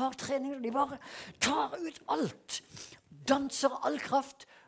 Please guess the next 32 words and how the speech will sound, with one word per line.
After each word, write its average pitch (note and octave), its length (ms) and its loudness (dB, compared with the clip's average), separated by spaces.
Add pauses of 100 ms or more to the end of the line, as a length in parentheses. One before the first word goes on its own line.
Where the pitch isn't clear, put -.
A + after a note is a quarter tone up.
(200)
for B3+ 300 6
Herren, C4 440 6 (600)
og F3+ 100 4
jeg C4 200 6
tror B3 360 4 (500)
at G#3+ 200 0
han B3+ 140 6
ønsker C4 360 4
å B3 80 0
forløse B3+ 680 6
noe A#3+ 120 2
mer. C#3 260 2 (300)
Og G3+ 80 -2
så - 100 0
kan C4+ 100 6
vi B3 120 6
si, A3+ 160 6
«Ja, B3 260 8
men A3+ 100 2
det A3 100 4
er A3 40 -6
ikke A3 120 -4
naturlig G3+ 440 0
for F#3+ 160 -2
en E3+ 80 -2
nordmann.» F#3+ 400 0 (400)
Å, D#3+ 200 2 (280)
jo, F3+ 80 2
visst E3 320 -2
er D#3+ 80 0
det E3 80 -2
naturlig. E3 460 -2